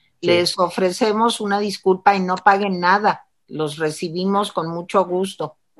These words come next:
Speaker 1: Sí,
Speaker 2: Disculpa.
Speaker 1: ah, eh, eh, la ingeniera de sistemas, este, eh, Gabriela Guerrero va a atender esa parte,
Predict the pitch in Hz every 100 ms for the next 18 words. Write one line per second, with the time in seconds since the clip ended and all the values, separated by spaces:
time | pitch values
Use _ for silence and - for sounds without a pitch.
0 | - - 151 - 147 147 151 151 _ 143
1 | - 143 131 - 143 143 170 185 220 220
2 | 180 151 139 - 165 175 - 113 107 131
3 | 123 127 - _ _ _ - 120 127 127
4 | 123 165 180 147 139 151 156 143 147 143
5 | 123 117 127 139 135 131 104 135 131 170
6 | 202